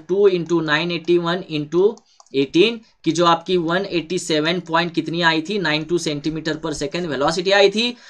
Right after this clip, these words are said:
और मिनिमम निकालने जाए तो, जाओ तो क्या होगा रे, ये जो डिस्टेंस है एच माइनस एचएम, ये दोनों सेम है। मोल्ड की हाइट देखो, देखो यहाँ पे मोल्ड की हाइट देखो और आपके मैनोमेट्रिक हेड की हाइट देखो सेम है,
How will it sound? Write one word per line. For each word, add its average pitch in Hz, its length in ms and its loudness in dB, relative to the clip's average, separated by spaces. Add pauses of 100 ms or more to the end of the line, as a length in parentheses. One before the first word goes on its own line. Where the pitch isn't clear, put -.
(180)
और 214 240 6
मिनिमम 262 440 4
निकालने 269 400 6
जाए 269 120 8
तो, 269 120 4
जाओ 247 220 4
तो 269 120 0
क्या 262 140 4
होगा 269 220 4
रे, 269 200 6 (560)
ये 208 140 4
जो 247 160 0
डिस्टेंस 254 500 -2
है 247 300 2 (340)
एच 247 460 4
माइनस 208 580 2
एचएम, 220 420 2 (300)
ये 202 120 4
दोनों 240 300 4
सेम 269 300 6
है। 247 200 -4 (160)
मोल्ड 233 320 2
की 285 140 0
हाइट 254 280 4
देखो, 262 280 2
देखो 262 260 2
यहाँ 254 260 4
पे 262 160 6 (480)
मोल्ड 254 420 8
की 277 160 0
हाइट 240 320 6
देखो 226 300 6 (460)
और 247 240 8
आपके 220 520 6
मैनोमेट्रिक 254 600 0
हेड 214 240 2
की 240 140 -2
हाइट 214 240 4
देखो 208 240 2
सेम 285 280 8
है, 254 160 0